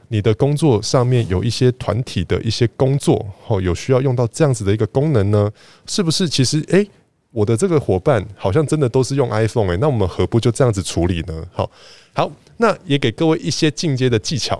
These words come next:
和进阶的技巧。我们有时候办活动，对不对？哦，办活动，哦，例如说今天是一个圣诞节活动，那圣诞节过后不久就要过年了，所以我们会遇到一个尾牙的活动。类似性质的活动，可能里面有一些项目不一样，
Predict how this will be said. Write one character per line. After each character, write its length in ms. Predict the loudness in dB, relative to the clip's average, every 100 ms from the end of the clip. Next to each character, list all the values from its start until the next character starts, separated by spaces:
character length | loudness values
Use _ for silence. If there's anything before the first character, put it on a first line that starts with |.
| -2
和 100 | 0
进 160 | 0
阶 120 | 2
的 80 | 2
技 180 | 0 -4
巧。 220 | -4 -6 -10 _ _ _ _ _ _
我 80 | 0
们 140 | 2 4
有 140 | 4
时 160 | 4 0
候 160 | 0
办 240 | 0 0 0
活 200 | 2 2
动， 220 | 0 0
对 100 | -2
不 80 | -2
对？ 200 | -6 -6 -14 _ _
哦， 100 | -6
办 200 | 0 0
活 160 | 2 0
动， 200 | 2 0
哦， 100 | -2 -4 -12 -4
例 100 | -2
如 80 | 0
说 120 | 0
今 120 | 0
天 80 | 0
是 100 | 0
一 40 |
个 60 | -2
圣 300 | 0 0 2
诞 180 | 0 -2
节 220 | -4 -6
活 240 | -4 -4
动， 180 | -2 -6 -6 _ _ -8
那 80 |
圣 200 | -2 0
诞 140 | 0 0
节 160 | 0
过 260 | -2 2 2
后 200 | 2 0 -2
不 80 | -8
久 160 | -4 -2
就 120 | 0
要 80 | -2
过 220 | 0 0
年 160 | 0 -2
了， 100 | -4
所 160 | -2
以 40 | -2
我 20 |
们 140 | 0
会 120 | 0 0
遇 120 | 0
到 160 | 2
一 40 | 2
个 140 | 0 0
尾 220 | 0 0
牙 180 | 0 0
的 80 | -2
活 200 | -2 -2
动。 220 | -2 -4 -10 -20 -20 -20 -16 -2
类 140 | 0
似 200 | 0 0
性 240 | -2 -2 -2
质 140 | 0
的 100 | 0
活 160 | 2 0
动， 180 | 0
可 80 | 0
能 140 | 0 0
里 80 |
面 140 | -2 0
有 120 | 0
一 40 |
些 120 | 0 0
项 160 | 0
目 140 | -2 -2
不 220 | 0 0
一 100 | 0
样， 160 | -2